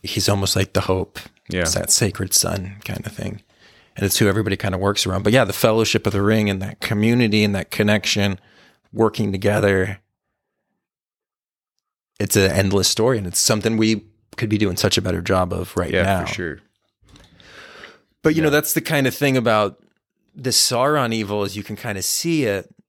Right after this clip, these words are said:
Speaker 1: but then it doesn't. Then it, you know, starts working through, like, that king when he gets possessed, and
Speaker 2: Yeah.
Speaker 1: I think that, you know, we see that. But that, I think that's kind of the problem with where we're at today is we can't just recognize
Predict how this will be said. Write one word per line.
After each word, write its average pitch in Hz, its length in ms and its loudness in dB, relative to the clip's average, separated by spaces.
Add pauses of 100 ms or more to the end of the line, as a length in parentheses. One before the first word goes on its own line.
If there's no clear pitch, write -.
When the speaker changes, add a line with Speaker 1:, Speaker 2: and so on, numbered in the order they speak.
(120)
Speaker 1:
but 127 160 -2
then 160 140 2
it 170 80 0
doesn't. 147 360 2
Then 131 160 2
it, 123 260 -4
you 123 80 0
know, 117 100 0
starts 117 300 0
working 117 260 2
through, 120 160 0
like, 104 140 2
that 95 180 -8
king 135 300 2
when 113 100 4
he 113 80 2
gets 104 160 2
possessed, 110 640 0
and - 160 -2
Speaker 2:
Yeah. 104 120 0
Speaker 1:
I 95 100 -4
think 107 180 -4
that, 110 80 0
you 101 80 2
know, 95 300 0
we - 80 -6
see 113 240 -2
that. 107 380 0 (1500)
But 113 200 0
that, 131 120 2
I 131 60 -4
think 147 180 -2
that's - 200 -4
kind 160 200 0
of 135 60 0
the 127 80 2
problem 131 640 0
with 113 380 -2
where 113 360 0
we're 110 200 2
at 117 240 2
today 113 400 0
is 104 180 -6
we 104 140 -4
can't 117 380 -10
just 123 200 -6
recognize 117 840 -2